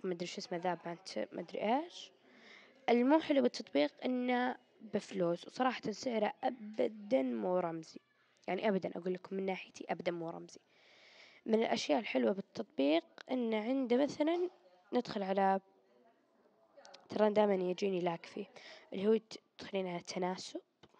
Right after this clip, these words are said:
واضح لكم أتوقع. في اللي هو يوتيوب وإكس وبنترست وفيسبوك ذا وإنستغرام. تدخلون على اليوتيوب، خلاص تحطون تطبيق، أوكي؟ كذا تمام، حلو.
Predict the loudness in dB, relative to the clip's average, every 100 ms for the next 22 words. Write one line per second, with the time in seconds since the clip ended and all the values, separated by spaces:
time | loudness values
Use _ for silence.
0 | _ _ _ _ -16 -4 -2 -2 -6 -12
1 | -20 -16 -12 -12 -8 -8 -8 _ -20 -20
2 | _ -8 0 2 2 0 -2 0 -2 -4
3 | _ _ _ _ _ 0 0 0 0 0
4 | 0 -2 -2 2 2 2 -8 -16 -10 -2
5 | -2 -2 0 0 0 -10 -18 -20 _ -20
6 | _ _ _ -2 0 0 0 -2 -4 -4
7 | 0 0 0 -4 -2 0 0 -4 _ _
8 | _ -20 _ -20 -20 _ -20 -20 _ _
9 | _ _ _ _ _ -8 -6 -6 -4 -8
10 | _ _ -20 -20 -20 -8 2 2 4 2
11 | 0 -2 -4 -4 -6 -8 -10 -10 -8 -4
12 | -4 -4 -18 -10 -10 -10 _ _ _ _
13 | _ -20 -20 -8 2 2 2 -2 -2 -2
14 | -2 0